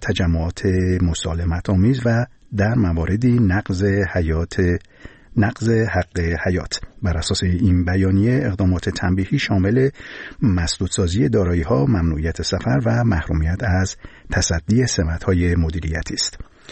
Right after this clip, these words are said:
و خبر آخر این که دمیتری پسکوف، سخنگوی مطبوعاتی رئیس جمهوری روسیه، هم روز دوشنبه گفت که موضوع انبار کردن اورانیوم غنی شده ایران در روسیه از مدت‌ها پیش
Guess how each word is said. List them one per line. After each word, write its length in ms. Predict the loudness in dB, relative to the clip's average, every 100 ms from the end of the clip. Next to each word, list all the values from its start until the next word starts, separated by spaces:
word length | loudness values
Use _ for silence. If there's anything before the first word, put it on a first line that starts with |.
| -20 -20 -20 -20 -10 -2
و 80 | 0
خبر 280 | 2 2
آخر 180 | 2 0
این 160 | 0 0
که 320 | 2 2 2
دمیتری 320 | 2 0 0 -2
پسکوف، 420 | -2 0 -2 -2
سخنگوی 640 | -4 0 2 2 2 2
مطبوعاتی 600 | 2 0 -2 -4 0 0
رئیس 320 | 2 2 0
جمهوری 480 | 0 0 2 2 2
روسیه، 360 | 2 0 0 2
هم 280 | 2 2 2
روز 180 | 0
دوشنبه 480 | 0 0 0 0 2
گفت 220 | 0 0
که 60 | 0
موضوع 380 | 2 2 2 2
انبار 300 | 2 0 0
کردن 400 | -2 -2 0 0
اورانیوم 580 | 0 0 0 0 0 0
غنی 220 | 2 2
شده 240 | 2 2
ایران 360 | 2 2 2 2
در 140 | 2
روسیه 380 | 0 0 0 2
از 180 | 2 0
مدت‌ها 460 | 0 -2 -2 -2
پیش 420 | -2 0 0 -2